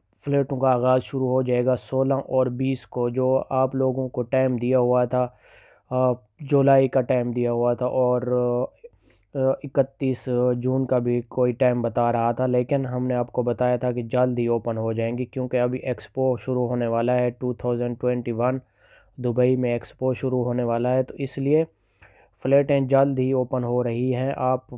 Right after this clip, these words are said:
परेशान होने की कोई ज़रूरत नहीं है। बहुत से लोगों के सवाल आ रहे हैं कि भाई क्लियरली बताएं, जो डेट जिसको फ़्लाइटें ओपन हो रही हैं, तो हम आपको आज क्लियरली बता रहे हैं कि फ़्लाइटों का आगाज़ शुरू हो गया है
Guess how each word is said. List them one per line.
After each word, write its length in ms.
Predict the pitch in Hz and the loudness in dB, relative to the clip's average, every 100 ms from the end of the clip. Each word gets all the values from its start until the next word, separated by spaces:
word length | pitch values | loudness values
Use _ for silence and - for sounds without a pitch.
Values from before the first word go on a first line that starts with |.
| - | -6
परेशान 400 | 127 117 127 127 | -4 -4 -4 -4
होने 220 | 120 123 | -4 -4
की 140 | 117 117 | -6 -4
कोई 200 | 127 127 | -2 0
ज़रूरत 420 | 120 120 120 117 | 0 0 0 -2
नहीं 140 | 123 | -4
है। 80 | 123 | -4
बहुत 260 | 117 127 139 | 0 0 0
से 120 | - | 0
लोगों 280 | 127 127 123 | 0 0 0
के 120 | 123 | -2
सवाल 360 | 110 117 120 120 | -2 0 2 2
आ 120 | 117 | 2
रहे 140 | 117 | 2
हैं 100 | 120 | 0
कि 80 | 120 | -2
भाई 240 | 113 117 123 | -2 -2 -2
क्लियरली 500 | - 117 127 123 120 | -2 2 2 2 0
बताएं, 480 | 113 113 123 127 127 | -2 -2 0 0 -2
जो 160 | 120 120 | -2 -2
डेट 340 | 113 120 120 - _ _ - - _ - | 0 0 0 -6 _ _ -20 -20 _ -6
जिसको 320 | 139 - 131 | -6 0 -2
फ़्लाइटें 360 | 123 123 127 135 | 2 0 2 0
ओपन 360 | 131 123 127 | -2 0 -2
हो 200 | 117 123 | 0 0
रही 200 | 123 123 | 2 0
हैं, 120 | 127 123 | -2 -4
तो 80 | |
हम 200 | 117 120 | -6 -2
आपको 340 | 117 120 - 123 | -2 -2 -2 -2
आज 180 | 123 120 - | -2 -4 -4
क्लियरली 520 | 120 127 123 123 156 - _ _ - - - - | 0 2 2 0 -2 -8 _ _ -20 -20 -18 -4
बता 300 | 131 131 131 | 2 4 4
रहे 180 | 123 120 | 4 0
हैं 140 | 120 | -2
कि 80 | 120 | -4
फ़्लाइटों 400 | 123 123 123 127 | -4 -2 -2 -2
का 140 | 120 120 | -4 -4
आगाज़ 460 | 127 113 123 123 117 | -4 -2 0 2 0
शुरू 300 | - 120 107 | -6 -6 -2
हो 160 | 117 120 | -2 0
गया 220 | 120 120 | 0 0
है 220 | 123 | 0